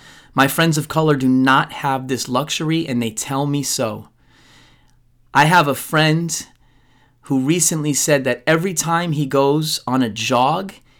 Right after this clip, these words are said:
he brings his I D with him. That blew away. That was a black man, and he was telling it to a bunch of us, and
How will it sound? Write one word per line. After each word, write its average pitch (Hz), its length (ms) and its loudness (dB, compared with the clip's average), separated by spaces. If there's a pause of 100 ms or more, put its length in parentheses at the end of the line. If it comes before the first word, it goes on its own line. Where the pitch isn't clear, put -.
(120)
he 147 140 -4
brings 143 400 0
his 135 160 0
I 123 160 0
D 139 380 -2
with 117 240 -2
him. 95 380 -12 (800)
That 147 560 4
blew 143 440 4
away. 127 580 2 (880)
That 156 220 4
was 160 160 2
a 139 100 2
black 151 380 2
man, 107 360 -2 (560)
and 120 300 -2
he 147 160 0
was 156 160 0
telling 147 380 0
it 131 220 -4
to 127 120 -8
a 117 60 -6
bunch 151 260 0
of 147 100 -4
us, 143 300 -2
and 110 180 -8